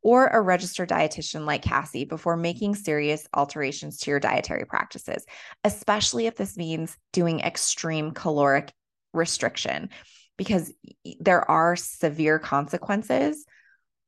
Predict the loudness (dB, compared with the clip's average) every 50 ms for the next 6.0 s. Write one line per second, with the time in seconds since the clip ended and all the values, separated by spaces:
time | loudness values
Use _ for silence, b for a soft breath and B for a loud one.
0 | _ -2 0 2 2 4 4 2 2 2 0 -2 -4 -2 0 0 0 0 0 0
1 | -2 -6 -4 -2 -2 -2 -2 -4 -8 -10 -10 -10 -10 -10 -8 -6 -4 -4 -4 -4
2 | -4 -4 -2 -2 0 0 0 0 2 0 0 0 -2 -2 -4 -2 0 0 2 2
3 | 2 0 -2 -4 -4 -4 -2 -2 -2 -4 -6 -8 -8 -8 -10 -10 -8 -6 -6 -6
4 | -4 -4 -6 -4 -4 -4 -4 -4 -4 -2 -2 0 -2 -2 -2 -4 -4 -4 -4 -6
5 | -8 -10 -8 -8 -8 -8 -6 -6 -6 -4 -2 -4 -4 -4 -2 0 0 0 0 -2